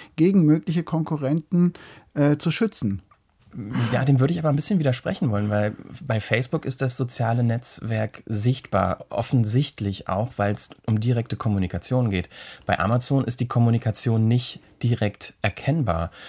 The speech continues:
Speaker 2: aber, äh, Kundenprofile, Bewertungen, das sind ja auch, das ist ja auch eine Form der Kommunikation, die halt,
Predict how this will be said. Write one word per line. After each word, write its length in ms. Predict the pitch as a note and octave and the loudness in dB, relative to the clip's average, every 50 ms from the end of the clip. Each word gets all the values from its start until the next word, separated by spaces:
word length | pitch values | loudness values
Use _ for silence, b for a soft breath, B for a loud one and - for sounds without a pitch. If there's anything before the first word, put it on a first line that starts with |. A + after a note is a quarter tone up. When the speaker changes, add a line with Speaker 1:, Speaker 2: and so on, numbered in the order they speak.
| B B B B | B B B B
Speaker 2:
aber, 400 | - G#2 G2 G2+ G2 G2+ G2+ G#2 | -4 -2 0 2 2 2 2 0
äh, 180 | - G2+ G2 G2 | 0 -2 -2 -2
Kundenprofile, 800 | G2 - C3+ C#3 D3 C#3+ B2 - A#2+ G#2+ - - A#2 G#2+ G#2+ G2+ | 0 2 2 2 2 0 -2 -2 -4 -4 -2 -2 -2 0 0 0
Bewertungen, 800 | G#2 A2 F#2+ F#2+ G2+ G2+ A#2 A#2+ - - C3 A2+ G#2+ G2+ G2 B B B B B | 0 0 0 2 0 0 0 -2 -2 0 2 2 4 2 0 B B B B B
das 100 | - G2+ | -2 0
sind 140 | - A#2 B2 | 2 2 2
ja 160 | B2 - - | 2 0 0
auch, 220 | - F#2+ C3+ D3+ - | 0 0 0 0 -2
das 80 | - | -2
ist 80 | A#2+ - | -2 0
ja 100 | - - | 2 2
auch 60 | A#2+ | 4
eine 100 | A2+ C3+ | 2 2
Form 220 | B2+ - A#2+ A#2+ | 2 2 2 2
der 100 | A#2 A2+ | 2 0
Kommunikation, 720 | - - B2 A#2+ A#2 A2+ - A2+ G2+ - - A#2+ B2 C3+ C3+ | 0 2 2 2 2 2 0 -2 -4 -2 -2 0 2 2 2
die 140 | B2+ B2 A#2 | 2 2 2
halt, 180 | A#2 A#2 - | 0 0 -2